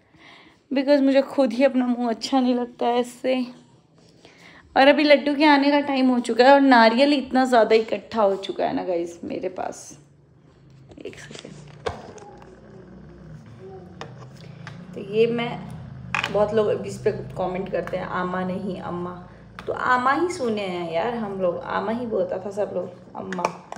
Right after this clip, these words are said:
आमा बोलते थे, आमा। तो मैं लगा लेती हूँ, blue color की लगाती हूँ, क्योंकि नाइट dress ही blue color है।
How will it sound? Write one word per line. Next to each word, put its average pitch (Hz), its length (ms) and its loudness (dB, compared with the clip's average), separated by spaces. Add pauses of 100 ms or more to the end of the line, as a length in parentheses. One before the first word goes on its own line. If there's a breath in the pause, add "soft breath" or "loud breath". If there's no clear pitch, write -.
(120)
आमा 226 320 4
बोलते 190 340 0
थे, - 140 -8
आमा। 254 320 -6 (1900)
तो 262 380 2
मैं 247 260 0
लगा 214 340 0
लेती 202 400 -4
हूँ, 214 180 -4 (120)
blue 190 180 -2
color 185 280 -6 (120)
की - 80 -10
लगाती - 440 -6
हूँ, 240 100 -4
क्योंकि 214 260 -14
नाइट 185 280 -10
dress 190 280 -6
ही 196 60 -10
blue 185 240 -10
color - 340 -8
है। 202 140 -16